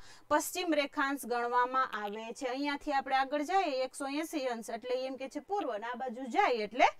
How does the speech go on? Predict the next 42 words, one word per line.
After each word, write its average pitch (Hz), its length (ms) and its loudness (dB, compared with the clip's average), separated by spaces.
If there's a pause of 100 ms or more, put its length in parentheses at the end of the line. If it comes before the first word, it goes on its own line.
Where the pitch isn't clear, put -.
(360)
પશ્ચિમ. 196 400 -10
બરોબર, 294 400 -2
એટલે 214 400 -6
આ 233 140 4
ટૂંકમાં 262 480 0
યાદ 320 220 2
રાખવાનું 269 540 0
ગ્રીનિચ 269 460 -2
રેખા 233 400 -4
છે 294 180 -4
એ 311 120 0
આપણને 220 400 -2
કઈ 262 200 -6
રીતના 294 280 -2
મદદરૂપ 302 500 -2
થાય 302 260 -2
છે 320 200 -4 (340)
કે 240 80 -2
જેના 262 320 2
લીધે 285 360 0
આપણે 247 320 -2
પૂર્વ 254 340 -4
ગોળાર્ધ 277 520 0
અને 214 200 -8
પશ્ચિમ 285 420 -6
ગોળાર્ધ 262 440 -2
એમ 233 140 -6
બે 220 200 -6
ભાગ 247 340 -6
પાડી 214 260 -8
શકીએ 220 460 -8 (500)
છીએ. 220 180 -4
કેટલા 320 360 0 (160)
અંશ 302 300 2
હોય 269 180 0
છે? 302 180 0
તો 254 140 -4
કે 233 120 -6
ગ્રીનિચ 233 440 -6
રેખા 233 380 -2
છે 202 200 -2
ઝીરો 233 300 -4